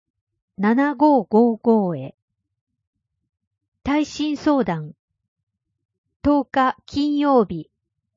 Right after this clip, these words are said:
午後二時から五時。市役所一階屋内広場で。相談員。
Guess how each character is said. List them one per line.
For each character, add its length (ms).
午 160
後 340
二 140
時 180
か 160
ら 320
五 160
時。 240
市 220
役 220
所 200
一 180
階 320
屋 240
内 240
広 260
場 140
で。 240
相 320
談 320
員。 220